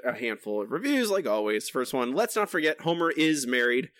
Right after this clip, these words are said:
While Flanders being a widow would be perfectly okay for him to have sex with another woman, personally, I thought this was a fairly good episode. Very humorous all the way around. Some s-,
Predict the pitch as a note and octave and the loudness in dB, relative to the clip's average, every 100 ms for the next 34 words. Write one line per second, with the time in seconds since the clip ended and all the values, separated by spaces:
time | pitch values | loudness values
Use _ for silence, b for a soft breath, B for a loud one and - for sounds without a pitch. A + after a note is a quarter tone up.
0 | b b b - B2 A#2 D3+ C#3+ B2+ C#3 | b b b 0 0 2 2 2 2 0
1 | C3 B2+ B2+ A#2+ A#2 B2+ C3 B2+ A#2+ A2+ | 2 2 2 0 -2 -2 -2 0 0 0
2 | - B2+ A#2+ A#2+ B2+ B2 A2+ B2 A2+ A#2 | -2 0 2 0 0 0 -2 -2 -2 -2
3 | G#2 A2 D#3 E3 D#3 F#3 F#3 D#3+ D#3+ C#3+ | -2 0 0 0 0 -2 0 -2 0 -2
4 | B2+ C#3 C3+ C3 B2+ B2+ G#2+ A2 B2 - | -2 -4 -6 -2 0 2 0 0 0 0
5 | C3+ B2 - b b - D#3+ D#3 D3+ D3 | 0 0 -4 b b -2 2 2 2 0
6 | C#3+ B2 A2+ G#2 B2 B2+ A#2+ A#2 - A#2+ | 0 0 2 2 2 2 0 -2 -4 -4
7 | - | -6